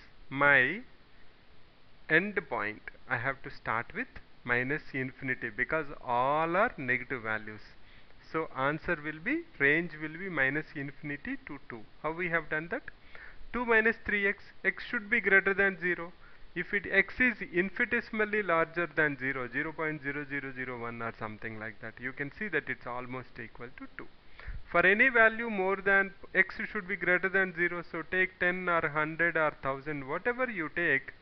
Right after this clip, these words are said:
you will see that two becomes insignificant and this whole thing is becoming negative term. Negative term means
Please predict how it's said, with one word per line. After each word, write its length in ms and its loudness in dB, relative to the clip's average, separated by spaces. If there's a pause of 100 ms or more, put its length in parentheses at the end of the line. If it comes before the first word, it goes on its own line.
(460)
you 100 2
will 180 0
see 140 6
that 280 2
two 140 -6
becomes 360 0
insignificant 880 0
and 180 2
this 220 -2
whole 160 -4
thing 200 -2
is 200 0
becoming 440 -4
negative 480 -2
term. 260 -4 (120)
Negative 460 -2
term 240 -2
means 180 -4